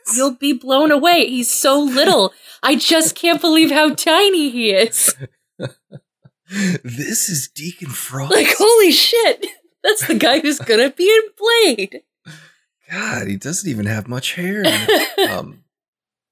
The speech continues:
Speaker 1: yeah, it's, it's, it's a remarkable thing. Uh, agreed. Uh,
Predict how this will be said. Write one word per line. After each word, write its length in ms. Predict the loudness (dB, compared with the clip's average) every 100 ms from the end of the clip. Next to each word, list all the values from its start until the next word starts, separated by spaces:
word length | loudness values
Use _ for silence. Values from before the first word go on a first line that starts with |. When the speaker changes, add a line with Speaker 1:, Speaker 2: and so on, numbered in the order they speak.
| _ _ _ _ _
Speaker 1:
yeah, 320 | -4 0 0 0
it's, 300 | -2 -2 -6
it's, 260 | -4 -4
it's 160 | -6 -4
a 60 | -2
remarkable 560 | -2 -2 -4 -4 -8
thing. 440 | -8 -10 -10 -12 -20 _
Uh, 200 | -18 -16 -14
agreed. 680 | -16 -10 -6 -6 -8 -12 _ _
Uh, 180 | -20 -20